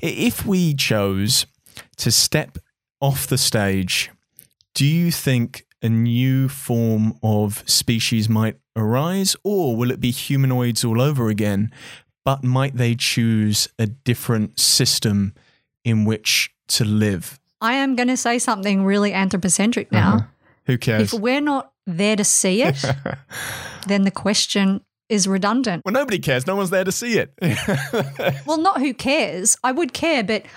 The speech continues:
Speaker 2: I don't wanna lie awake at night thinking, "I can't die because otherwise, you know,
Speaker 1: Yeah.
Speaker 2: like, the dinosaurs will rise and take over the earth or something."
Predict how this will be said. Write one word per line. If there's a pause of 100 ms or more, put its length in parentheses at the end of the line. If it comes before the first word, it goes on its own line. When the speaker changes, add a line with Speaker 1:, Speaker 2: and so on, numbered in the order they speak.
(340)
Speaker 2:
I
don't
wanna
lie
awake
at
night
thinking,
"I
can't
die
because
otherwise,
you
know,
Speaker 1:
Yeah.
Speaker 2:
like, (260)
the
dinosaurs
will
rise
and
take
over
the
earth
or
something."